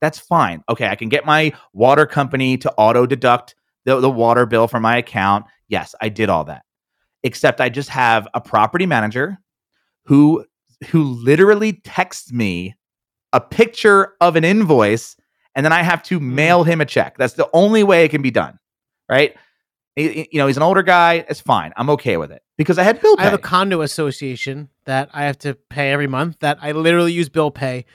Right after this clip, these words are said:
Speaker 2: to send a physical
Speaker 1: Physical
Speaker 2: check
Speaker 1: check.
Speaker 2: because just have to.
Speaker 1: Yep.
Speaker 2: Ever since I've ever lived in Hoboken,
Speaker 1: Yes.
Speaker 2: had to do this.
Speaker 1: So, okay. So there's just some circumstances. So now
Speaker 2: And I don't
Speaker 1: have
Speaker 2: wanna
Speaker 1: the
Speaker 2: do that every month.
Speaker 1: No.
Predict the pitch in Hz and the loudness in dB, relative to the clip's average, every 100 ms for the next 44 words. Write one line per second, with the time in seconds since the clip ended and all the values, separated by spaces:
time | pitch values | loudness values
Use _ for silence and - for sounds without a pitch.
0 | _ _ 165 - 151 139 123 - 170 165 | _ _ -8 -4 -4 -2 -6 -2 0 0
1 | 165 131 120 135 147 135 - - 135 135 | 0 0 0 0 0 0 -4 -12 -8 -10
2 | 127 _ _ - 156 143 - _ - 240 | -10 _ _ -8 -6 -6 -14 _ -8 -8
3 | - 113 98 _ - 233 - _ _ _ | -8 -20 -20 _ 0 0 -2 _ _ _
4 | 180 202 202 208 196 202 208 185 190 180 | -2 0 -2 -2 -2 0 0 0 0 0
5 | 127 113 123 - 139 123 120 110 127 127 | -4 -4 -4 -4 -10 -12 -18 -2 2 4
6 | 123 123 127 _ 135 135 107 - - 123 | 4 0 -4 _ -2 -2 -4 -6 -8 -4
7 | 127 127 - 180 208 - 165 131 120 90 | -4 -4 0 0 2 0 -2 -2 -6 -8
8 | - _ _ _ _ - 127 180 226 190 | -10 _ _ _ _ -4 0 2 4 2
9 | 180 160 247 185 104 139 127 117 113 110 | 2 2 4 2 0 -4 -8 -10 -14 -14
10 | 123 170 - 415 - 69 | -14 -14 -4 2 2 0